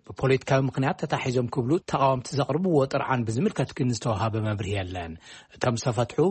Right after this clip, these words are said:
ብገበናት ስርቂ፣ ብዘረፋን ግዕዝይናን ዝተፈርዶም እሱራት ከም ዘይምልከት ወሲኾም ሓቢሮም። ብኻልእ ወገን ኣብ ኦሮምያ ዝንቀሳቐሱ ኣባላትን ደገፍትን ፖለቲካዊ ፓርቲ ሎሚ እውን ብዘይ ኣገባብ ኣብ ትሕቲ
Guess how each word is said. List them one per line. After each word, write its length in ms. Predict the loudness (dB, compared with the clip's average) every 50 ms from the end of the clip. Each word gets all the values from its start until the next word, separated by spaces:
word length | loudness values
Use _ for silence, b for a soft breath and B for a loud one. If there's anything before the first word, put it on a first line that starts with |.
| 0
ብገበናት 520 | -4 -4 -2 0 0 2 2 2 0 -2 -4 -10
ስርቂ፣ 300 | -6 -4 -4 -4 -2 -4 -2 -2 -2 -4 B B B B B B _
ብዘረፋን 540 | -6 -2 0 2 2 2 0 0 0 0 0 -2 -2 0
ግዕዝይናን 640 | 0 0 0 0 0 0 2 2 2 2 0 0
ዝተፈርዶም 560 | 0 -2 -2 0 0 -2 -2 0 0 -2 -2 -2
እሱራት 360 | -6 -8 -4 -2 -2 -2 -2
ከም 140 | -4 -4 -4
ዘይምልከት 580 | -2 -2 -2 -2 -2 -2 -4 -4 -4 -4 -4 -4 -2
ወሲኾም 480 | -2 -2 0 0 -2 -2 -2 -2 0 0
ሓቢሮም። 520 | 0 -2 -2 0 0 0 0 0 -2 -4 -8 B B B B B B
ብኻልእ 360 | -10 -4 0 0 0 2 2
ወገን 300 | 0 2 4 4 2 2 2 B B B B B B B -6
ኣብ 140 | -6 -6 -2 0
ኦሮምያ 380 | 2 4 4 4 4 2 0 0 -2 0
ዝንቀሳቐሱ 580 | 0 -2 0 0 0 0 0 0 0 0 0 0
ኣባላትን 540 | 0 0 0 0 2 0 0 0 -2 -2 -2
ደገፍትን 500 | -2 -4 -2 -2 -4 -4 -2 -4 -4 -4
ፖለቲካዊ 460 | -2 0 0 0 -2 -2 -2 0 0 0
ፓርቲ 320 | 0 0 -2 -2 0 -2 -2 -2 -2 -2 B B B B B B -2
ሎሚ 200 | 0 2 2 2
እውን 240 | 2 2 2 2 2 0
ብዘይ 280 | -2 -2 0 2 2 2
ኣገባብ 460 | 2 0 -2 -2 -2 0 2 2 2 2
ኣብ 140 | 0 -4 -4
ትሕቲ 200 | -4 -6 -6 -2